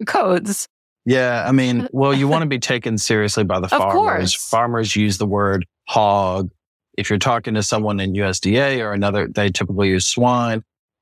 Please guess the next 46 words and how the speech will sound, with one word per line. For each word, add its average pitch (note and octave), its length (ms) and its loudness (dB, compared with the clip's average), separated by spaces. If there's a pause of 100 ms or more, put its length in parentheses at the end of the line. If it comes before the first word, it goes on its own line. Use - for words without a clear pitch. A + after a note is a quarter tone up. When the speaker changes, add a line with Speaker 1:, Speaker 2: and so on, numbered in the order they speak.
(120)
Speaker 2:
But G#2 160 0
we, G#2 640 0
understanding G#2+ 640 2
and F#2 80 -4
having F#2 420 -2
empathy G2+ 380 -2
for F#2+ 180 -4
the F#2 140 0
animals, G#2 340 -2
we F#2+ 80 2
tend F#2 200 0
to D#2 80 0
use D2+ 160 -4
pig. C2 400 -4
So, A2 320 0 (160)
Speaker 1:
Right. G3 240 0
Speaker 2:
you C#3+ 80 0
know, G#2+ 260 -4 (100)
I, A#2 180 0
I B2 100 0
just A#2+ 220 -2
wanna G#2 180 0
be F#2 200 0
very F2 280 -4
clear F2+ 280 -2
with E2+ 200 -6
listeners. E2+ 420 -4
Like, D#2+ 160 -6 (160)
there's B2 240 0
a A#2+ 80 -2
reason A2 640 0
language A#2+ 420 0
is G#2 100 0
very G2+ 200 0
important. B2+ 720 -2 (240)
And G2 460 -2 (120)
in G#2+ 120 0
order G#2+ 240 2
to G2+ 40 0
have G2+ 260 -2
credibility G2+ 500 0
in F#2 100 0
space, F#2+ 380 -2
you F#2 80 0
have F2+ 220 -2
to, F2 260 -4